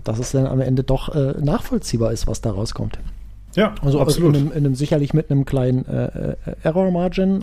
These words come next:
Speaker 1: aber ansonsten, äh, schon doch plausibel, die Werte.
Speaker 2: Genau, ja.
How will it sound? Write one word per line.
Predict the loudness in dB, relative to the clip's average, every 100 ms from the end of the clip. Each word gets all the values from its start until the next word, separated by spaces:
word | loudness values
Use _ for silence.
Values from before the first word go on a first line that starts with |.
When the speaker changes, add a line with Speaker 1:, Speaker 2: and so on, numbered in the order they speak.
| -2
Speaker 1:
aber | 0 2 2 0 -2
ansonsten, | -2 0 0 -2 0 0 0
äh, | -2
schon | 0 0 0
doch | -2 -4 -2
plausibel, | 0 2 2 0
die | -2
Werte. | -4 -4 -6 -10 -14 -16 -18 -18 -18 -2
Speaker 2:
Genau, | 0 2 2
ja. | 0 -2